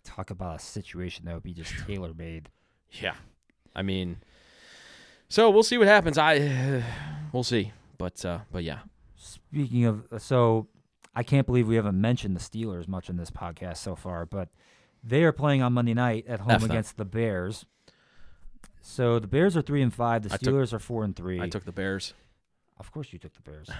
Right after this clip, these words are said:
Speaker 1: You ever take
Speaker 2: Well,
Speaker 1: the Steelers?
Speaker 2: well,
Speaker 1: I mean
Speaker 2: so I, I think the Steelers are gonna win that game. I, I don't, I don't think the
Speaker 1: they just
Speaker 2: Steelers
Speaker 1: won't cover the
Speaker 2: I don't,
Speaker 1: six and a half.
Speaker 2: I don't, I don't think that the Steelers are good enough to blow out anybody right now.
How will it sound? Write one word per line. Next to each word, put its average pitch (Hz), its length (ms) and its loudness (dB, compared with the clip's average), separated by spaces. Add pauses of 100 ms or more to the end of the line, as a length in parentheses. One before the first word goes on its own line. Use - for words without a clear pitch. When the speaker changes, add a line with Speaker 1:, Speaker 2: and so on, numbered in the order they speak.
(320)
Speaker 1:
You 208 140 0
ever 240 140 0
take 240 140 0
Speaker 2:
Well, 139 200 6
Speaker 1:
the 262 80 -4
Steelers? 254 220 -2
Speaker 2:
well, 131 240 6
Speaker 1:
I 110 60 2
mean 117 240 -4 (220)
Speaker 2:
so 123 420 2 (100)
I, 107 200 -4
I 139 120 2
think 160 200 -4
the 110 60 -6
Steelers 113 340 -2
are 104 40 -6
gonna 98 120 -4
win 95 160 -4
that 85 160 -6
game. 92 380 -6
I, 92 220 -2
I 101 80 -2
don't, 95 220 -4
I 98 100 -2
don't 104 160 -4
think 98 140 -10
the - 60 -14 (140)
Speaker 1:
they 92 140 -6
just 107 140 -2
Speaker 2:
Steelers - 40 -8
Speaker 1:
won't 113 160 -2
cover 101 220 -4
the 95 260 -12
Speaker 2:
I 113 100 6
don't, 143 140 6
Speaker 1:
six 92 60 -4
and 98 60 -6
a - 0 -
half. - 0 -
Speaker 2:
I 123 100 4
don't, 147 240 2
I 123 80 2
don't 151 140 2
think 139 140 0
that 120 120 0
the 104 60 -6
Steelers 110 380 -2
are 104 60 -2
good 98 160 -4
enough 98 260 -8
to 98 80 -6
blow 92 240 -4
out 85 180 -4
anybody 90 420 -8
right 76 180 -12
now. - 220 -16